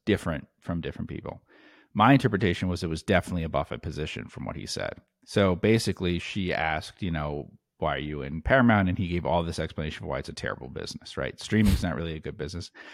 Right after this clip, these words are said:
Honestly, movie distribution, which he was basically saying movie distribution is, like, the best, you know, the old part of it.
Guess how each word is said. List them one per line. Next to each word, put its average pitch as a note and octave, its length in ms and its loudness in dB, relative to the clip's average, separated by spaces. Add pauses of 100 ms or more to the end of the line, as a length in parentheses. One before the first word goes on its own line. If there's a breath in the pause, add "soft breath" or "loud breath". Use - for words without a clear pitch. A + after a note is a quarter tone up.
(120)
Honestly, G#2+ 380 4
movie F#2 280 4
distribution, E2 1000 -4
which E2+ 300 -8
he A2 120 4
was F#2+ 140 0
basically A2 380 0
saying F2 160 -6
movie E2 160 -4
distribution D#2 480 -10
is, D#2 60 -10
like, D2 180 -10
the - 60 -6
best, F2 560 0
you F2 120 -4
know, C#2+ 80 -4
the A#1+ 80 -6
old D#2 340 -4
part B1 220 -2
of A1 60 -10
it. - 180 -8